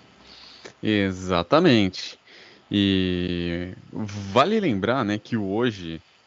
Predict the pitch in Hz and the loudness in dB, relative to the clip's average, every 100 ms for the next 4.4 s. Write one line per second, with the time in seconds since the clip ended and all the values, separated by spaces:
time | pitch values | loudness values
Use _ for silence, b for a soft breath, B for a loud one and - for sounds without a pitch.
0 | _ - 87 82 80 78 78 82 90 _ | _ -10 -8 -8 -8 -12 -16 -20 -20 _
1 | 90 92 - 98 82 87 98 92 104 110 | -10 -8 -8 -8 -6 -8 -8 -8 -4 -2
2 | 131 131 - 139 151 95 95 98 123 98 | -2 -2 -2 -2 -4 -4 -2 -2 -4 -6
3 | 95 - 95 92 87 87 85 87 87 104 | -8 -6 -6 -6 -6 -6 -6 -10 -12 -6
4 | 120 101 127 160 | -4 -2 -4 -8